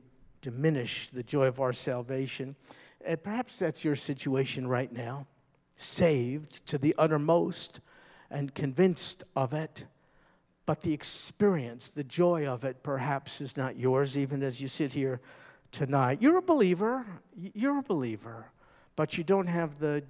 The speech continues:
joy of your, your salvation. You once did, but don't now. Don't be ashamed of that. You're not alone.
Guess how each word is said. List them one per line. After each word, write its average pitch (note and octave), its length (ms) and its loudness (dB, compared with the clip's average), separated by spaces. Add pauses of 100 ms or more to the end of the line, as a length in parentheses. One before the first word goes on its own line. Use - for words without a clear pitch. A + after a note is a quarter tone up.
joy D#3+ 460 6
of G#2+ 160 -8
your, B2 240 0 (600)
your D3+ 240 2
salvation. B2+ 840 0 (180)
You E3 140 0
once G#3+ 500 -2
did, D3 380 -4
but C#3+ 180 -4 (180)
don't D3 420 4
now. B2+ 540 -2 (420)
Don't F#3+ 200 0
be D3+ 140 0
ashamed F3+ 560 2
of A#2 160 2
that. B2+ 380 -2
You're D3+ 120 2
not E3 200 0
alone. D#3 640 4